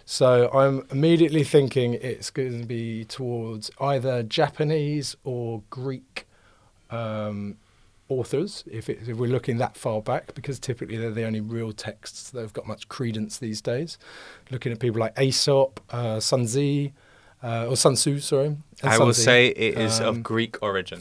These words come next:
Speaker 1: Oh, Greek origin. Okay. That doesn't actually help me, 'cause there's so many of them.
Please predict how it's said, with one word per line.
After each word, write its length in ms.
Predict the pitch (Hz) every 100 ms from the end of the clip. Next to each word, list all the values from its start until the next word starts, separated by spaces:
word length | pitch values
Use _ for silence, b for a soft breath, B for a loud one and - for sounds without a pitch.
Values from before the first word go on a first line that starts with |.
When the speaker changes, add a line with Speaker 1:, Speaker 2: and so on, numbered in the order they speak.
| - 151
Speaker 1:
Oh, 40 |
Greek 460 | 123 143 180 180 120
origin. 320 | 117 104 - 139
Okay. 360 | - 139 113 - - _ _ _ - -
That 180 | - -
doesn't 240 | 147 123
actually 400 | 117 - - 107
help 220 | 110 107
me, 100 | 110
'cause 200 | 107 120
there's 140 | 120 -
so 300 | - 151 117
many 260 | 110 110
of 200 | 107 104
them. 220 | 120 117